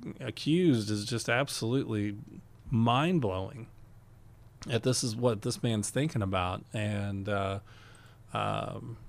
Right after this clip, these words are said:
w-, what a shame. And, I, and I'm sure that there's gonna be a lot more that's gonna come of this, and probably other accounts. But, um, there's also, I believe, um, I believe that, uh, yeah, uh,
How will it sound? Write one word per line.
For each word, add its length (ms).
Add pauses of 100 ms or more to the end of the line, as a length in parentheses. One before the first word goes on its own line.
(300)
w-, 240
what 160
a 60
shame. 400
And, 120
I, 120
and 160
I'm 100
sure 300
that 160
there's 180
gonna 160
be 120
a 80
lot 260
more 320
that's 160
gonna 160
come 260
of 120
this, 260
and 120
probably 440
other 240
accounts. 540
But, 280 (640)
um, 720 (920)
there's 200
also, 480
I 80
believe, 960
um, 560 (1700)
I 40
believe 420
that, 300
uh, 240
yeah, 300 (220)
uh, 140